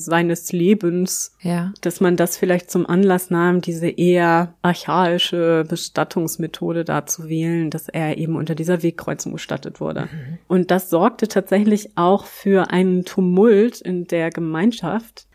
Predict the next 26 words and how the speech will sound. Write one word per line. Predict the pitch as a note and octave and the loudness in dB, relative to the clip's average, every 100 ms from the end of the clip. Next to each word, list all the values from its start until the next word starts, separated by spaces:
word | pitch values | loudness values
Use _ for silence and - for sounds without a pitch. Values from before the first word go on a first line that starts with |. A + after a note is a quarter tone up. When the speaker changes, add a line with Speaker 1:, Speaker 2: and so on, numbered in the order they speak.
| - | 0
Speaker 1:
denn | F#3 G3 | 2 2
die | F#3+ G3+ | 2 4
irische | C4 A3+ - F#3+ | 4 4 0 -4
Gemeinde | F3 D#3+ A3 F#3 F3+ | -2 2 2 2 0
ging | F#3 F3+ | 0 -2
ganz | F#3 G#3 | -2 -2
schnell | F#3+ F#3 | -2 -2
auf | F3+ F3+ | -4 -4
die | F#3+ F#3 F3+ | -4 -4 -2
Barrikaden, | E3+ F3+ E3+ - D#3+ A3+ A3+ F3+ | -4 -4 -8 -4 0 2 2 2
weil | F3 | 0
man | F3 | -2
das | F3 F3 | -4 -8
so | - F3+ - | -4 -4 -2
als | D#3+ E3 E3+ - - - - | -2 -2 -4 -8 -10 -12 -4
Angriff | F3+ G#3 F#3 F3+ - _ | 0 2 2 -2 -2 _
auf | - F3 - | -4 -4 -4
die | - F3+ - | -10 -8 -4
irischstämmigen | F#3+ F#3 F3+ - F3 F3 E3+ E3 D#3+ - | -2 -2 -6 -6 -6 -6 -8 -8 -10 -4
Einwohner | E3+ F3 E3+ E3+ D#3+ | -4 -2 -4 -6 -8
von | - E3 D#3+ | -8 -8 -6
Hammersmith | E3 E3 E3+ - E3+ | -6 -6 -8 -10 -8
und | F3 D#3+ | -8 -6
Umgebung | D#3+ F3+ F3 D#3 - | -4 -4 -4 -8 -10
sah. | - C#3+ | -6 -4
Speaker 2:
Mhm. | E3 F3+ | -2 -4